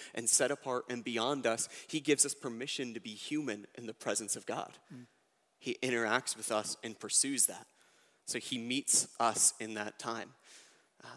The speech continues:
Speaker 1: second thing that I really felt coming out of that is what, what started me on this is this, this lack of feeling like God was true. And God has really grown in me, especially through the Psalms, this, this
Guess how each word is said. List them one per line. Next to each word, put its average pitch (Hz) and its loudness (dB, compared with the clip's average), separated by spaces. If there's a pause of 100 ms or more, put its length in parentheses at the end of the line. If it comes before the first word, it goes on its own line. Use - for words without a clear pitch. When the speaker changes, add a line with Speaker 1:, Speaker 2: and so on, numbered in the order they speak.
(420)
Speaker 1:
second 156 6
thing 135 6
that 113 4
I 113 0
really 131 -2
felt 123 -4
coming 117 -4
out 120 -2
of 120 -2
that 110 4
is 107 -8
what, 113 -4
what 123 -4
started 156 2
me 127 0
on 113 0
this 113 0
is 117 -2
this, - 4 (320)
this 127 2
lack 123 6
of 120 -6
feeling 123 -6 (180)
like - -4
God 107 -2
was - -6
true. - -10 (1080)
And 123 -10
God 127 -2
has 127 -4
really 131 2
grown 127 2
in 123 0
me, 120 2
especially 127 0
through 127 -8
the 113 0
Psalms, 127 2
this, 113 4
this - 4